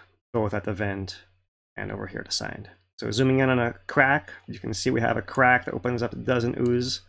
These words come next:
a crack that does ooze. In slow motion, that causes this block to tip, and the lava lake spills out along that newfound gap. So we'll play it for you guys here three times,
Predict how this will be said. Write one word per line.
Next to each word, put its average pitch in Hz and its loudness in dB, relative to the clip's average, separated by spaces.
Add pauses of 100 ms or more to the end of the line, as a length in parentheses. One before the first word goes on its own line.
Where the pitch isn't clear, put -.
(480)
a - -20
crack 123 4
that - -4
does 120 4
ooze. 120 0 (640)
In 110 -2
slow 117 0
motion, 117 2
that 123 2
causes 117 2
this 117 -2
block 120 4 (800)
to - -14
tip, 147 2 (880)
and 120 0
the 120 2
lava 117 4
lake 107 -2
spills 120 2
out 104 4
along 107 2
that 104 0
newfound 104 -2
gap. 107 0 (380)
So - -8
we'll 104 -6
play 113 -2
it 101 -6
for 113 -6
you 110 -2
guys 110 0
here 110 -4 (1120)
three 117 2
times, 110 2